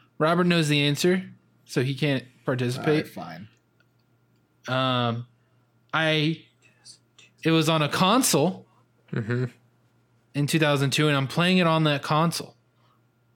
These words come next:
Speaker 1: What two thousand two era console do I own?
Speaker 3: I have a guess.
Speaker 1: Okay.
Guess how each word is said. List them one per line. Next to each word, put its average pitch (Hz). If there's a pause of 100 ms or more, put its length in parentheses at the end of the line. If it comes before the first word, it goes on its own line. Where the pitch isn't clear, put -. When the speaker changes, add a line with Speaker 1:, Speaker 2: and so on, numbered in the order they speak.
(340)
Speaker 1:
What 147
two 175
thousand 151
two 156
era 139
console 143
do 117
I 113
own? 120 (840)
Speaker 3:
I 135
have 131
a 123
guess. 107 (1600)
Speaker 1:
Okay. 135